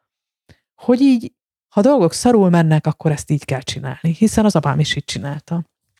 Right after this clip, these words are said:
És ez nem egy döntés, ez nem egy elhatározás, hanem ez egy ilyen nagyon-nagyon spontán vágy. Jó, akkor erre kell menni. Ez nagyon fontos, hogy, ö,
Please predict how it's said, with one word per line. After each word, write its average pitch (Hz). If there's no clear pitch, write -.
És 185
ez 190
nem 269
egy 180
döntés, 175
ez 160
nem 156
egy 143
elhatározás, 208
hanem 180
ez 170
egy 165
ilyen 175
nagyon-nagyon 170
spontán 139
vágy. 143
Jó, 160
akkor 151
erre 156
kell 156
menni. 175
Ez -
nagyon 262
fontos, 214
hogy, 170
ö, 170